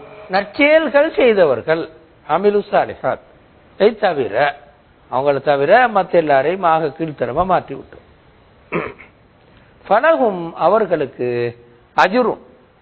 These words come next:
கூலி உண்டு. கைரு மம்னூன், அறுபடாத. கைரு மம்னூன் என்றா அறுபடாத கூலி உண்டு. கைரண்டா அல்லாத,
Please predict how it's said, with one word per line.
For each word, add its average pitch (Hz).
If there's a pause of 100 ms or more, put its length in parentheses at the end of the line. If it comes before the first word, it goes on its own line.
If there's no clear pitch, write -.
(120)
கூலி 185
உண்டு. 92 (1040)
கைரு 277
மம்னூன், 196 (260)
அறுபடாத. 151 (1600)
கைரு 185
மம்னூன் 180
என்றா 185
அறுபடாத 196
கூலி 190
உண்டு. - (1500)
கைரண்டா 247
அல்லாத, 226